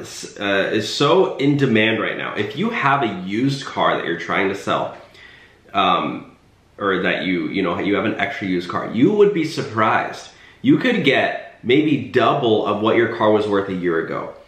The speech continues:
maybe fifty percent higher. I mean, the car I have right now, I bought it for five thousand dollars back in twenty eighteen, twenty nineteen, twenty seventeen, and I could get more for the car now than what I paid for. I paid five thousand dollars.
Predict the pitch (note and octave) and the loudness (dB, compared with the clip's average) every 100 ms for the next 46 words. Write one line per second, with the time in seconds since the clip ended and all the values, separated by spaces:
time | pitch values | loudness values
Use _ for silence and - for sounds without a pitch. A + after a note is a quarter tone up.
0 | _ _ B2 A#2+ - D#3+ D#3 E3+ E3 C#3+ | _ _ -4 -2 0 0 0 -2 -2 -2
1 | C#3+ C3 A2+ G#2 G2 - - - A#2+ B2 | -2 0 0 0 0 -2 -6 0 2 4
2 | A2 G#2+ A#2+ D3+ - C#3+ C#3+ C#3 B2+ G#2 | 2 0 0 2 4 4 2 0 0 0
3 | A2 A#2+ C#2+ D#2+ A#2+ - - - - - | 0 0 -2 -2 -2 -6 -14 -20 -10 -2
4 | - C3+ D#3 G3+ B2+ A#2+ C#3 D3 D3+ C#3+ | 0 4 2 2 -2 -2 0 0 0 0
5 | C3+ B2+ A2+ D#3+ D#3+ C3+ C3+ B2 B2 B2+ | 0 0 0 2 2 2 0 0 0 0
6 | C3+ B2 A#2+ A#2+ A#2 A#2 B2+ B2 B2 A#2 | -2 0 2 2 0 -4 0 4 4 4
7 | G#2+ - D#3+ C#3+ C#3+ - - _ - - | 2 2 2 2 0 -8 -20 _ -10 0
8 | C3+ C3 B2 A2 A#2+ D#3+ C3+ B2+ - - | 2 4 2 0 2 2 4 0 -6 -18
9 | _ _ _ _ _ - B2+ A2+ - C3 | _ _ _ _ _ -4 0 0 0 0
10 | C3 G#2+ F#2+ A2+ - - _ - D#3 E3+ | 0 0 -2 -2 -10 -20 _ -2 0 2
11 | E3+ E3+ F3 G#3+ C#4 F#3+ F#3+ D#3+ C#3+ C#3 | 0 0 -2 0 -2 0 0 0 -2 2
12 | D#3+ A#3+ C#4 - E3 D3+ D#3+ C#3 - A2+ | 6 4 4 -2 -2 -2 0 2 2 2
13 | A2+ G2+ G#2+ G#2+ G2 - F#2+ F2 - - | 0 0 0 0 0 0 -2 -4 -6 -8
14 | - - A2 A#2+ G2+ - - D#2+ - A#2+ | -8 -6 -4 -2 -2 -2 -2 -2 0 0
15 | A#2+ C#3 A2+ G2 - - | 0 0 0 0 -2 -4